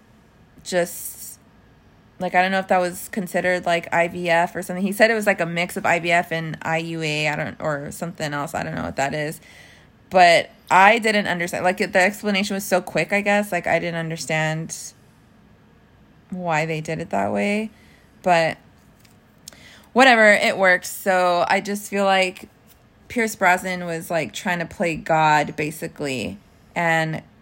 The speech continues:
make more of himself. Like, that's, I feel like that was the point at the end of the movie when they start talking about, like, just medical doctors, um,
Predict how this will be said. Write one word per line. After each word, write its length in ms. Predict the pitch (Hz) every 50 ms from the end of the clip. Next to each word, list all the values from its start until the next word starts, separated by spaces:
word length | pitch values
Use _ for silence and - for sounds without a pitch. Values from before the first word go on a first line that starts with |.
| - _ -
make 280 | 190 196 185 180 - 180
more 380 | 180 180 170 165 170 165 165
of 120 | 165 165 -
himself. 840 | 185 165 160 156 156 - - - - 175 151 151 147 147 165 -
Like, 240 | 175 156 147 151 -
that's, 480 | - 156 151 156 156 - - - - - _ _ _ _ _ _ _ _ - _ _ - - _ -
I 120 | - 170 180
feel 180 | - - 202
like 200 | 202 185 196 -
that 220 | - 175 165 - -
was 320 | 170 170 165 165 - - - _ _ _ _ _ _ -
the 80 | 175 - - _ -
point 480 | - - - 185 175 170 165 156 - -
at 160 | 165 165 -
the 160 | 170 165 165
end 180 | 160 160 156 160
of 60 | -
the 100 | 165 160
movie 340 | 160 160 160 160 160 160 160
when 140 | 156 156
they 80 | 156 160
start 260 | 160 - 165 147 -
talking 440 | - - 156 156 156 - 85 82 -
about, 380 | 160 - 160 147 143 143 69 -
like, 220 | 143 135 - - - - - - - - - _ _ -
just 480 | - 180 185 180 - - - - -
medical 520 | 202 190 180 175 180 180 180 - 170 170 165
doctors, 1160 | - 170 160 160 160 - - 165 170 165 160 156 160 160 180 - - - - - - - - _ _ _ _ _ _ _ _ _ -
um, 600 | 180 175 165 156 151 135 127 127 - 196 202 214